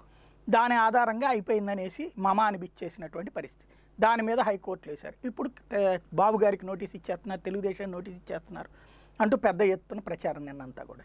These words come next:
ఏముంటుంది ఆ నోటీస్తో? అది మేము మామూలుగా అయితే మా, మేము మద్దతు ఇచ్చే అభ్యర్థులకి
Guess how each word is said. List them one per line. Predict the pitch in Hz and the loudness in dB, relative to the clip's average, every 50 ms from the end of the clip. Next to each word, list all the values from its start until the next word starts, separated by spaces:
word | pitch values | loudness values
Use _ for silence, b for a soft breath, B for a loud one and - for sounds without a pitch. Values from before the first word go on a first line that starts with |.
| - 165 | -8 0
ఏముంటుంది | 170 208 254 269 269 262 226 240 233 214 | 4 4 4 6 4 2 2 2 0 0
ఆ | |
నోటీస్తో? | 190 202 202 180 214 196 - - - 196 - b b b b b b b b b b b b _ _ - - | 0 0 -4 -6 -8 -12 -12 -10 -10 -10 -10 b b b b b b b b b b b b _ _ -2 0
అది | 190 185 180 | 0 0 2
మేము | 175 180 185 185 175 | 2 2 2 2 2
మామూలుగా | 165 175 196 220 233 220 214 220 | 2 2 4 4 2 2 2 2
అయితే | 214 202 190 - 247 254 240 196 196 b b b b _ - | 0 0 -2 -2 -2 0 0 -2 -4 b b b b _ -8
మా, | 160 156 175 190 208 214 190 190 | 0 2 4 4 4 2 0 -2
మేము | 170 185 208 233 233 226 | -4 -2 -2 -2 -2 -2
మద్దతు | 208 190 190 180 170 226 208 202 254 | 0 -2 -2 0 0 -2 -2 0 -2
ఇచ్చే | 220 - - - 254 220 | -8 -8 -8 0 2 2
అభ్యర్థులకి | 190 180 185 165 165 190 202 208 175 165 185 196 190 185 - 208 202 | 2 2 0 -2 2 2 2 2 2 0 -2 0 -2 -2 -4 -8 -12